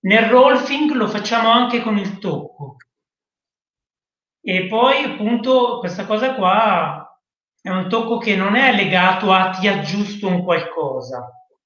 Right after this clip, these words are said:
no? Come nel counseling, anche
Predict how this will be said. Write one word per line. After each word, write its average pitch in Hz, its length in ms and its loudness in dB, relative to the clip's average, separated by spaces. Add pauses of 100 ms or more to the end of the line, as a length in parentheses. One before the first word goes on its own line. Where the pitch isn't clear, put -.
(420)
no? 175 260 -2
Come 180 200 2
nel 180 240 2
counseling, 143 720 -2
anche 175 380 0